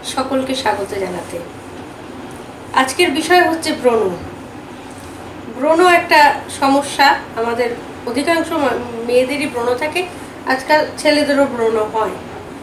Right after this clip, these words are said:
বিভিন্ন রকম চেষ্টা চরিত্র করেও এই ব্রণর দাগ আমরা কিছুতেই মেটাতে পারি না। ব্রণটা ঠিক ওঠার আগে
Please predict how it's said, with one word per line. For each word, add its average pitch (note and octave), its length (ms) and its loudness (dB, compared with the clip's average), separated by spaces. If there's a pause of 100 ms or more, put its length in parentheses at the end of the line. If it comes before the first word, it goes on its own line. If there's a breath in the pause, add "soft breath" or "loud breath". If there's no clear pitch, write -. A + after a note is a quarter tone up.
(1080)
বিভিন্ন E4 360 4
রকম E4 320 4
চেষ্টা D#4 300 2
চরিত্র D#4 460 0
করেও D4 240 6
এই C#4+ 120 6
ব্রণর C4 420 2 (200)
দাগ C4 280 6
আমরা C#4 220 6
কিছুতেই C4+ 420 -2
মেটাতে A3+ 400 0
পারি F3+ 200 -2
না। F#3 160 -8 (960)
ব্রণটা D#4+ 420 2
ঠিক F4 260 2 (560)
ওঠার F4+ 360 4
আগে D4+ 340 4